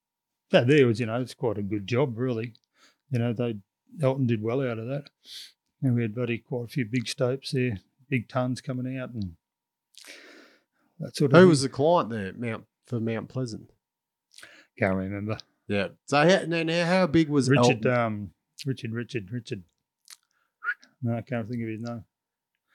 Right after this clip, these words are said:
Speaker 1: He ended up working for bloody Elton later on.
Speaker 2: So
Speaker 1: Yeah.
Speaker 2: who, how big was Elton back then? Like, where did they have contracts? How many people worked for
Speaker 1: We
Speaker 2: him?
Speaker 1: had, underground, we had Mount Pleasant.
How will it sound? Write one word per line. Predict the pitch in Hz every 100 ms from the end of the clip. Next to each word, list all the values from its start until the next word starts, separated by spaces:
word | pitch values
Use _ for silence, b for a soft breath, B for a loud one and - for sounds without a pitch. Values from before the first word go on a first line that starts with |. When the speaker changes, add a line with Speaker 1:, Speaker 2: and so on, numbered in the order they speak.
| _
Speaker 1:
He | - 135
ended | 131
up | 110
working | 113 120 131 113
for | 104
bloody | 101 110 107 101 -
Elton | 127 127 131
later | 117 120 123
on. | 135 101 _ _ _ _ _ _ _ _ _ _ _ _ _ _
Speaker 2:
So | 131 143
Speaker 1:
Yeah. | 185
Speaker 2:
who, | 156
how | 180
big | 156 165
was | 147 127
Elton | 135 139 117
back | 113 104
then? | - 107 92 - -
Like, | 107 104
where | 127
did | 120 107
they | 110 110
have | 104
contracts? | - 104 98 95 87
How | 113
many | 107 98
people | - 107 -
worked | 95 98 101 - 135
for | 190
Speaker 1:
We | 156
Speaker 2:
him? | 139 117 _ _ -
Speaker 1:
had, | 175
underground, | 156 131 139 127
we | 120
had | 117
Mount | 123 117 -
Pleasant. | 120 107 117